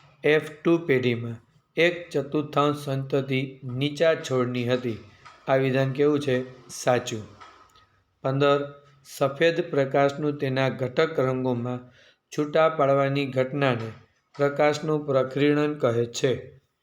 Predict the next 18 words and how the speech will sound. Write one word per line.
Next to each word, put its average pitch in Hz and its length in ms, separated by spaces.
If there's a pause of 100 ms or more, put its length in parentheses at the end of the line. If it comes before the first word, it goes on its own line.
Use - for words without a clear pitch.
આ 135 80
વિધાન 139 420
કેવું 147 280
છે 143 120
મિત્રો? 135 520 (500)
ખોટું. 123 460 (880)
સોળ, 143 320 (460)
ફિનોલ્ફથેલિન 147 920 (480)
કુદરતી 160 560
સૂચક 135 600
છે. 120 200 (580)
આ 139 80
વિધાન 135 400
કેવું 143 260
છે? 127 340 (380)
ખોટું. 110 420 (1120)
સત્તરમો 143 480
પ્રશ્ન, 127 440